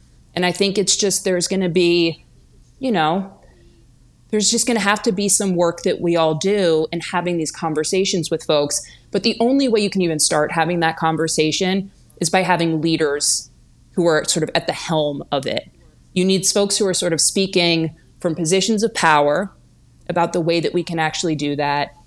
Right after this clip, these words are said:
in concert with folks who are more sort of at the R C O grassroots level,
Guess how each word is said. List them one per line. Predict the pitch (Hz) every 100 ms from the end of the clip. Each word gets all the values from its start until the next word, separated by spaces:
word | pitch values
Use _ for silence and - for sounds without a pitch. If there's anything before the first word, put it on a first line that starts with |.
| _ -
in | 180 175
concert | 180 165 180
with | 170 170
folks | 165 151
who | -
are | 165
more | 156 151
sort | 147 -
of | 151
at | 151
the | 151
R | - 139
C | - 156
O | 143
grassroots | 147 143 - 151 -
level, | 175 143 147 143